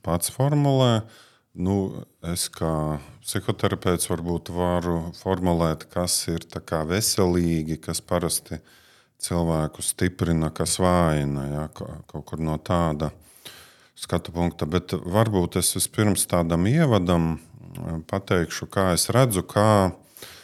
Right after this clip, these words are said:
nu, eh, cilvēka prāts veidojas, ja, kā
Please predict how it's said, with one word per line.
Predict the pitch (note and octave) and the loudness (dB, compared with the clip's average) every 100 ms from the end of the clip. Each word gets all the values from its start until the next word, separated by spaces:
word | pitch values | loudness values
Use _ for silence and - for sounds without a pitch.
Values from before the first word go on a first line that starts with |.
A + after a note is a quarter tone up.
| - - _ F#2+ | -20 -20 _ -2
nu, | G#2 G#2 | 0 2
eh, | F#2 E2+ F2 F2 F2 F2 E2+ - - | 0 -4 -4 -6 -8 -12 -16 -18 -8
cilvēka | - G#2+ F#2+ E2+ - F#2+ | 2 6 6 6 2 -2
prāts | G#2 G#2+ G2 D#2+ - | 2 4 4 2 2
veidojas, | G2 G2 F2+ E2+ D#2 C#2 - - D2+ - | 4 4 4 2 2 0 -4 -4 -8 -8
ja, | D#2 E2+ F2 | -6 -4 -4
kā | - F#2+ F2+ | 0 2 2